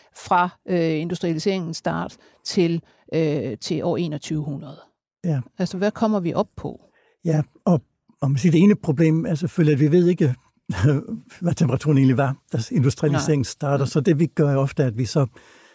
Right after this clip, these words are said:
Speaker 2: vi tager der, hvor vi har målinger fra. Det er så sidst i attenhundredetallet, hvor man begyndte at oprette meteorologiske institutter. Men, men man siger, det er så også det bedste, vi kan gøre, jo. Og, og så kan man sige, der er så to problemer, når man skal komme med nogle prognoser for, hvordan klimaet vil være,
Speaker 1: Mm.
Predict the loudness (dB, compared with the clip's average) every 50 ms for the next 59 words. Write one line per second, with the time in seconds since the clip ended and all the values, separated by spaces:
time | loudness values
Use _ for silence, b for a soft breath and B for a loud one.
0 | b b -2 -2 -2 0 0 0 2 2 2 2 2 2 2 2 2 4 4 4
1 | 4 2 2 0 -2 -4 -6 -8 -6 -4 -4 -4 -2 -2 -2 0 0 -2 -2 -2
2 | -4 -4 -2 -2 0 0 2 2 2 0 -2 -4 -6 -4 -4 -4 -2 -2 0 0
3 | 0 0 0 0 -2 0 0 0 0 0 0 -2 -2 -2 -2 -2 -2 -2 -4 -4
4 | _ -2 0 0 0 0 0 0 -2 -4 -4 -6 -6 -4 -6 -8 -8 -6 -6 -4
5 | -4 -4 -4 -6 -10 -6 -4 -2 -2 0 0 0 -2 -2 -4 _ _ -8 -4 -2
6 | 0 2 4 4 2 2 0 -2 -2 -6 -6 -4 -4 -4 -4 -4 -4 -6 -6 -6
7 | -6 -6 -4 -4 -2 -2 -2 -4 B B B B B B B B B B B B
8 | B B B B B B B B B _ 0 0 0 2 0 0 4 4 6 6
9 | 6 4 4 2 2 0 -4 _ _ _ _ _ _ _ _ -8 -2 0 0 2
10 | 2 0 0 0 _ _ _ _ _ _ _ _ -4 -2 -2 0 0 0 0 2
11 | 2 4 4 4 2 2 2 2 2 2 2 2 0 0 0 0 0 0 -2 _
12 | _ _ _ _ _ _ _ _ 0 2 4 4 2 2 0 0 -2 0 2 2
13 | 0 0 0 -2 -4 -6 -4 -4 -2 -2 -2 -2 -2 -2 -2 -2 -4 -6 -4 -2
14 | 0 2 2 2 2 0 0 -2 -2 -2 -2 -2 -2 -4 -4